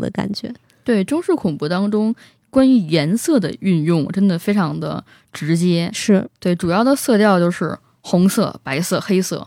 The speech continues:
Speaker 1: 嗯。
Speaker 2: 然后冷色，包括，呃，
Speaker 1: 荧光绿。
Speaker 2: 绿色，呃，太吓人了。它就会里边有那种像流动的一样的红色液体，然后从这个屏幕当中就一点点地缓缓往下流。
Speaker 1: 对。
Speaker 2: 这个它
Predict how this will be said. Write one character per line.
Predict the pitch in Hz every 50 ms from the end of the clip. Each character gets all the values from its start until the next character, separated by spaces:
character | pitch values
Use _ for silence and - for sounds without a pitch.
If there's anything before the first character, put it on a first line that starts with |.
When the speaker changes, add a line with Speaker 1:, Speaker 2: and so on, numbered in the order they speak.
| - _
Speaker 1:
嗯。 | 208 196 185 180 170 170 - -
Speaker 2:
然 | 170
后 | 170 185 170 160
冷 | 165 170 175 - - 175
色， | - - 196 160 - - _ _ _ _ _
包 | 196 190
括， | 185 180 180 160 143 - - _ _ _ _ _ -
呃， | 160 160 151 147 - - 170
Speaker 1:
荧 | 190 202 202 247
光 | 220 233 226 226 233 240
绿。 | 233 220 202
Speaker 2:
绿 | 220
色， | 269 - - -
呃， | - -
太 | - - 240 247 233 190
吓 | 185 185 156 143
人 | 135 131 -
了。 | - 110 113 - - - _ _ -
它 | - - 262
就 | 254 262 233
会 | 226 190
里 | 170 147 117
边 | - 156 180
有 | 175 127 131
那 | 175
种 | 190 180 147 156
像 | - - 208 185 170 165
流 | 156 156 151 180 220
动 | 285 302 277
的 | 247 190
一 | 165 160 147
样 | 156 165 165 165 165
的 | 165
红 | - - - 156 165 196
色 | 220 208 190
液 | 196 202 196 175
体， | 170 - 170 151
然 | 151 151
后 | 156 160
从 | 156 - - 196 185
这 | 190
个 | 180 170
屏 | - - - 165 165
幕 | 180 180 175
当 | 175 180 180 185
中 | 180 185 185 185
就 | 175 185 175 - - - - _ _ _ _ _ _ _ _ _ _ -
一 | - 165 135 - 214
点 | 175 180 165 175 180
点 | 156 147 - 170
地 | 107 143 151 -
缓 | - 180 180
缓 | 196 165 160
往 | 120 160
下 | 180 156 151
流。 | 147 - - 156 127 117 - - - - -
Speaker 1:
对。 | 214 196 185
Speaker 2:
这 | 185 - 311
个 | 269 240
它 | 220 226 262 254 254